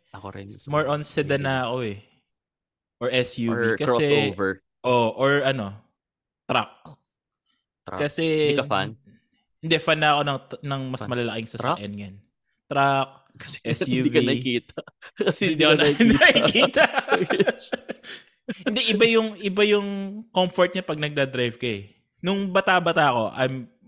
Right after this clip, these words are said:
Speaker 2: more on sa speed pagdating sa sasakyan. I wanna be fast, I
Speaker 1: Ah.
Speaker 2: wanna be fast.
Speaker 1: Oo.
Speaker 2: And then, after a while, na-realize ko, why do I need to be fast? Who am I trying to impress?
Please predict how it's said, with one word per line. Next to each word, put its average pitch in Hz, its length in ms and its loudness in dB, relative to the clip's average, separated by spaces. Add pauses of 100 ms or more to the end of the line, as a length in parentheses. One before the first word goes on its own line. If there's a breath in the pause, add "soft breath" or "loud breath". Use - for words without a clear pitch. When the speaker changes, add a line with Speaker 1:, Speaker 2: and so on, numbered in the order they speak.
Speaker 2:
more 135 240 -6
on 131 120 -2
sa 120 120 -14
speed 107 400 -14
pagdating 101 400 -10
sa 107 100 -16
sasakyan. - 340 -16
I 98 180 -12
wanna 101 220 -4
be 98 120 -10
fast, 95 400 -10
I - 20 -14
Speaker 1:
Ah. 98 80 -14
Speaker 2:
wanna 95 180 -12
be 95 140 -14
fast. 95 380 -18 (480 soft breath)
Speaker 1:
Oo. 90 180 -12
Speaker 2:
And 135 140 -6
then, 151 200 2 (540)
after 147 340 -2
a 143 80 2
while, 135 140 4
na-realize 120 640 0
ko, 101 380 -8 (720)
why 127 120 -2
do 135 120 2
I 127 80 4
need 127 160 -6
to 120 100 -4
be 110 140 -6
fast? 98 400 -10
Who 127 80 -4
am 117 100 -4
I 120 100 -6
trying 110 280 -8
to 92 80 -16
impress? 95 560 -18